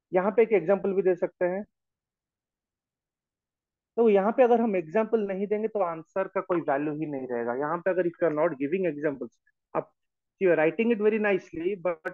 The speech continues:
if you don't give examples here, some provisions indicative, यहाँ पे एग्जांपल देना बहुत जरूरी है। क्या इंडिकेट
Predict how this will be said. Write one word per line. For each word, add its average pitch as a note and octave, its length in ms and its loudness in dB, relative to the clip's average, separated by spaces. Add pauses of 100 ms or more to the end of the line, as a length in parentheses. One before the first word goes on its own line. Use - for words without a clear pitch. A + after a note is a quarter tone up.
(140)
if E3+ 100 -2 (100)
you D#3 160 0
don't G3 280 4
give G3+ 100 2
examples F#3+ 600 -2 (180)
here, D3 280 0 (720)
some G3+ 240 2
provisions F#3 400 0 (220)
indicative, E3+ 540 -2
यहाँ E3 200 0
पे F3+ 120 0
एग्जांपल F3 600 -4
देना F3 200 0
बहुत D#3 200 -2
जरूरी D3 320 -2
है। D#3 200 0 (440)
क्या G3 140 6
इंडिकेट G3+ 420 2